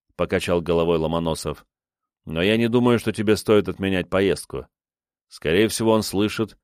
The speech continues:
и знает теперь все, что доступно мне". Клирик положил себе ладонь на грудь.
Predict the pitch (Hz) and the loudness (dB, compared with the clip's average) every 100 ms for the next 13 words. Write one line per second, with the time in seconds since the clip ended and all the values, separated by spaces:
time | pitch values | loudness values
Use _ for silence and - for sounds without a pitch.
0 | _ - 87 90 95 101 113 - 117 110 | _ -6 -2 -2 0 2 2 0 0 2
1 | 101 - 98 - 104 98 - 85 - 87 | 0 0 -2 0 0 0 0 -6 -4 -4
2 | 98 78 - _ _ _ _ _ _ _ | -4 -6 -8 _ _ _ _ _ _ _
3 | - 73 107 123 - 98 87 80 104 - | -10 -2 0 0 0 2 2 0 -2 -2
4 | 85 78 76 78 78 80 85 90 71 | -2 0 0 -2 -2 -4 -2 -4 -4